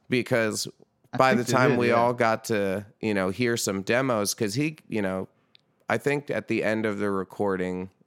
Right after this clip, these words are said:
Speaker 1: cycle, he, uh, or recording session when you guys went and worked with Randy.
Speaker 2: Yeah.
Speaker 1: About after that, I think, is when he filled in for Fit for a little bit.
Speaker 2: Yeah, he
Speaker 1: Um,
Speaker 2: did.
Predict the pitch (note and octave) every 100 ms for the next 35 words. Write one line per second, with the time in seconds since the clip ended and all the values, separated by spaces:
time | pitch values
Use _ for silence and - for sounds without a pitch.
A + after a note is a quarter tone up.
0 | _ - - F#2+ F2 - F2+ F2 G2 F#2
1 | F2 - _ F2+ F2 D#2 B1 - - G2
2 | F#2 - _ - - - G#2 A#2+ G#2+ -
3 | G2+ G2 G2 F2 F#2 F2+ F2+ F2 F2+ F2+
4 | D#2+ D#2+ E2+ F2 - G2+ G#2 F#2 D#2 D#2
5 | D2+ _ _ _ _ _ _ - - A2+
6 | A#2+ - G#2 C3+ D#3+ - _ _ _ _
7 | - B2+ D#3 C#3+ A#2+ A#2 B2 - - G2+
8 | G2 F#2+ F#2+ F2+ F#2 - F#2+ F2+ E2 D#2+
9 | D#2+ - E2 - E2+ D2 _ - - -
10 | A#1 - - - _ _ _ _ _ _
11 | _ C3 A2+ C#2 G#2+ -